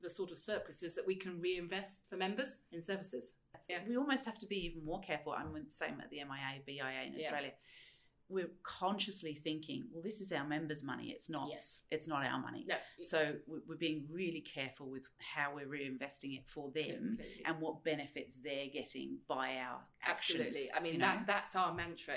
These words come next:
Speaker 1: If it, if it doesn't work for a member, we shouldn't, you know, it, it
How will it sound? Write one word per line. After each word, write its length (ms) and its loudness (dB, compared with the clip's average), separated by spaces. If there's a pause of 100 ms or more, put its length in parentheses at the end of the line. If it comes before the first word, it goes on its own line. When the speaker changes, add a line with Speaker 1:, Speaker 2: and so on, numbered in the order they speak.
Speaker 1:
If 100 0
it, 140 -2 (140)
if 160 0
it 120 -4
doesn't 300 0
work 300 -4
for 100 -10
a 40 -4
member, 300 -4
we 140 -4
shouldn't, 260 -12
you 120 0
know, 100 4 (340)
it, 160 -18
it 140 -2